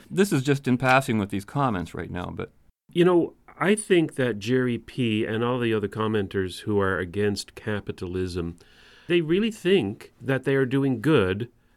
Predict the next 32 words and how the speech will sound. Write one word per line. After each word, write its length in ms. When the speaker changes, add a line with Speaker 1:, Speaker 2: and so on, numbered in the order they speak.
Speaker 2:
by 140
opposing 600
something 400
that 160
they 160
think 340
is 320
slavery. 420
I 40
mean, 120
if 100
they 120
really 260
think 240
capitalism 460
is 120
slavery, 480
then 220
their, 180
their 180
motivation 640
is 100
correct. 580
Speaker 1:
Right. 240
Speaker 2:
That 280
they're, 220
they're, 440
they're 760
coming 320
from 220
an, 120
a, 220